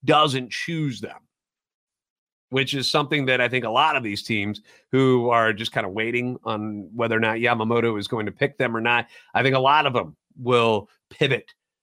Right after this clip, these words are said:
to other guys, uh, around the league who are free agents right now and trades.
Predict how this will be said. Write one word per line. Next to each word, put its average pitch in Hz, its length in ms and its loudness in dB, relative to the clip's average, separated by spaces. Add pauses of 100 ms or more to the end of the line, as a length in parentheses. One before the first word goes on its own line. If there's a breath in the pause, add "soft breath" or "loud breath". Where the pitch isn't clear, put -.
(100)
to 147 180 -2
other 139 220 0
guys, 120 600 0
uh, 104 460 0 (220)
around 127 320 0
the 113 100 -6
league 117 340 -2
who 117 180 -4
are 110 120 2
free 110 240 -4
agents 107 320 -4
right 117 160 2
now 143 180 2
and 196 240 4
trades. 160 440 0